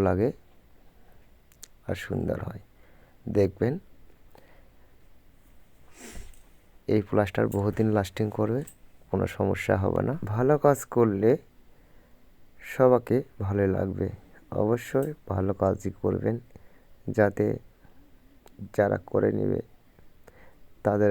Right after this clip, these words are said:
যেন ক্ষতি না হয়, আপনাদেরও যাতে নাম হয়, এই কাজই করবেন। অবশ্যই কেউ কখনো খারাপ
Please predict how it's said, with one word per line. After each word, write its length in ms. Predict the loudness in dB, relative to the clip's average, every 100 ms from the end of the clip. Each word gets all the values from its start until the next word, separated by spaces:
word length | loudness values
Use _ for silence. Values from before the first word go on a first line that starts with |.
| 4
যেন 160 | 2 0 -4 -8 -20 -20 -20 -20 -20 -20 -20 -20 -20 -20 -20 -20 -20 -20 -20 -20 -20 -20 -20 -20 -6
ক্ষতি 280 | -4 0 2 2
না 60 | 0
হয়, 200 | -4 -6 -8 -18 -20 -20 -20 -12 -2 -2
আপনাদেরও 540 | 0 0 0 -2 -2 -6 -16 -20 -20 -20 -6
যাতে 220 | -4 -2 -2 0
নাম 140 | 0 -2
হয়, 180 | -4 -6 -10 -20 -20 -20 -6 -2
এই 80 | -2 0
কাজই 240 | -2 -2 -4
করবেন। 340 | -4 -4 -6 -8 -14 -20 -20 -20 -20 -20 -12 -2
অবশ্যই 500 | 0 0 -4 -4 -4 -4 -14 -20 -20 -20 -20 -20 _ -20 -20 _ -20 -20 -20 -20 -20 -20 _ -20 -20 -18 -2
কেউ 140 | -2 0
কখনো 300 | -4 -4 -6 -6 -12 -20 -20 -12
খারাপ 260 | -2 -2